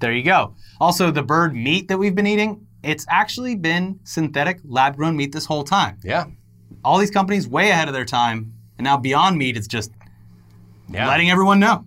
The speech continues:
Speaker 2: Yeah, they're using government synthetic meat technology.
Speaker 1: Sad.
Speaker 2: Yeah, so this movement to expose the truth about birds recently gained attention thanks to a billboard in Memphis, Tennessee, which simply reads,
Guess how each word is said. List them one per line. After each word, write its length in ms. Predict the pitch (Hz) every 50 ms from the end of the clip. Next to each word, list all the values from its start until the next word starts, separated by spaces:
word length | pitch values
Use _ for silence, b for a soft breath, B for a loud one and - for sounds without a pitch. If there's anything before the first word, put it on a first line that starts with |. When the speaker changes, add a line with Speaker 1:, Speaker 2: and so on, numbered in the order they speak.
| - -
Speaker 2:
Yeah, 220 | 90 92 110 107 98
they're 100 | 92 92
using 260 | 98 104 101 104 95
government 420 | 90 98 98 101 104 98 90 - - - _ - - - -
synthetic 440 | - - - 101 98 107 101 101 95
meat 220 | 101 101 101 101
technology. 580 | - 117 107 104 104 107 113 107 98 95 92 92 - -
Speaker 1:
Sad. 340 | - - 104 101 98 95 95 - - -
Speaker 2:
Yeah, 80 | 143 143
so 100 | 139 165
this 100 | 175 160
movement 400 | 190 240 294 311 254 208 170 156
to 80 | 156 135
expose 440 | 123 - - - 165 151 147 135
the 60 | 120 107
truth 240 | - - 139 139 123
about 260 | 110 123 110 98 87
birds 420 | 107 117 110 107 104 98 95 - -
recently 340 | 131 139 143 - 156 135 135
gained 300 | 107 101 123 127 127 107
attention 460 | 101 - 113 113 110 110 110 101 98 104
thanks 200 | 110 110 113 113
to 100 | - 117
a 80 | 104 98
billboard 560 | 87 92 147 185 208 - 170 160 143 131 120
in 160 | 110 110 110
Memphis, 380 | 120 147 175 - 139 123 110 -
Tennessee, 500 | - 123 110 101 98 - 117 107 95 95
which 180 | 92 104 107
simply 320 | - - 165 160 143 139 127
reads, 320 | 120 123 120 117 107 110